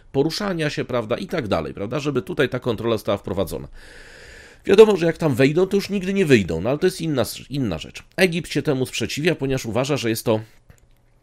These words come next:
naruszenie pokoju, e, e, traktatu pokojowego z Camp David, e, który zakładał, że właśnie ten korytarz f-, filadelfijski, tam ma właśnie nie być żołnierzy, żołnierzy państwa położonego Palestynie. No ale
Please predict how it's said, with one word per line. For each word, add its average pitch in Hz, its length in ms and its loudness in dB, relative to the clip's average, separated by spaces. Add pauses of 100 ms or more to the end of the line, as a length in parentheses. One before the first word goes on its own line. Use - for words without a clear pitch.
(180)
naruszenie 127 480 0
pokoju, 123 460 2
e, 110 480 0
e, 104 40 -4
traktatu 123 420 -4
pokojowego 110 540 0
z - 80 -8
Camp 95 240 -2
David, 98 520 -2
e, 107 160 2
który 117 420 -4
zakładał, 113 500 0
że 104 100 -4
właśnie 113 260 -4
ten 107 240 -4
korytarz 104 440 -4
f-, 101 240 -8
filadelfijski, 101 640 -6
tam 143 180 0
ma 160 120 2
właśnie 120 320 -2
nie 104 140 -2
być 110 180 -6
żołnierzy, 95 540 -4 (320)
żołnierzy 104 540 -2
państwa 95 320 -6
położonego 82 440 -6
Palestynie. 82 500 -6
No 180 80 0
ale 185 160 0